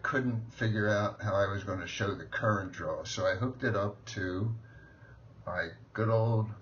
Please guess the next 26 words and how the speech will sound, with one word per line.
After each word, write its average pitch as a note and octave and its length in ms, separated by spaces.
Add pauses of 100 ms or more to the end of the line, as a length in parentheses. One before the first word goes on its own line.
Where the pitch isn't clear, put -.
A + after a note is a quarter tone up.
(680)
M, G2+ 320 (680)
uh, F#2 340
Mark G#2 360
two A2 320
G, G2+ 540 (880)
and A2 420 (140)
I G#2 80
didn't C3 240
think B2 200
it A2+ 40
would F2+ 200
take A2+ 360
it, E2 120
but E2+ 160
I G2 100
pulled B2+ 340
the C3+ 80
power, A#2 680 (240)
I - 120 (640)
put A#2+ 200
the A#2 80
power G#2+ 540
on G2+ 260 (1500)
high, G2 640 (2500)
and, F2+ 360
uh, E2 300